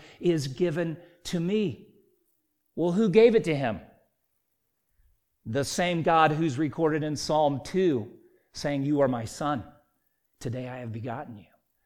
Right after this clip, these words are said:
But then notice what he, what he goes on to say. Out of, out of that real state of his authority, all authority, he says, "Go therefore and make disciples of"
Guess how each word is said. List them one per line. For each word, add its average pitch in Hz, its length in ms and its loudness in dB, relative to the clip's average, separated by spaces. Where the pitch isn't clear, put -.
But 147 180 -4
then 262 200 6
notice 185 320 2
what 156 100 2
he, 147 220 -2
what 143 180 -4
he 131 60 -2
goes 131 200 -2
on 220 160 -4
to 226 80 -6
say. 98 360 -8
Out 185 220 0
of, 208 160 -2
out 170 180 2
of 196 140 2
that - 480 2
real 202 840 2
state 190 440 0
of 147 200 2
his 180 520 -2
authority, 135 520 -2
all 170 220 2
authority, 135 320 -2
he 139 100 -4
says, 127 320 -6
"Go 170 260 -2
therefore 127 640 -4
and 139 240 -4
make 170 320 -4
disciples 147 920 -2
of" 143 500 -2